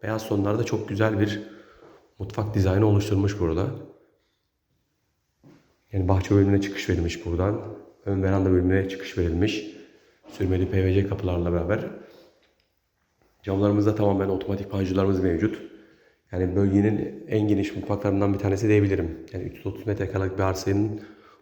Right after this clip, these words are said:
mutfağı budur de-, budur. Yani bu şekilde bir mutfak bölümü oluşturulabilir güzel bir şekilde. Yani arsanın alanına göre mutfak bölümü çok güzel ve de çok kullanışlı bir alana sahip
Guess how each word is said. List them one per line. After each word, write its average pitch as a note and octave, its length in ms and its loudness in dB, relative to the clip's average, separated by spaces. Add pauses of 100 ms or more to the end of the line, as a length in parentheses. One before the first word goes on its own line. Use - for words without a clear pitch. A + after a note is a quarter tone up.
mutfağı F#2+ 540 -2 (220)
budur G2+ 420 2
de-, F#2+ 380 -4
budur. G#2 500 0 (1120)
Yani F2 420 -2 (200)
bu G2+ 100 -4
şekilde G2+ 420 2
bir G2+ 100 4
mutfak F#2+ 380 -2
bölümü G2 220 4
oluşturulabilir G2 960 2 (140)
güzel F2 240 0
bir E2+ 40 0
şekilde. F2 440 -2 (960)
Yani F2+ 140 -4
arsanın G2 400 2
alanına G2+ 340 4
göre G2 120 0
mutfak G2 360 -6
bölümü F#2+ 180 -4
çok - 220 -12
güzel G2 260 -4
ve G2 80 -6
de G2+ 60 -6
çok - 420 -10 (360)
kullanışlı F#2+ 500 -2
bir G2 40 0
alana F#2+ 240 0
sahip F#2 300 -4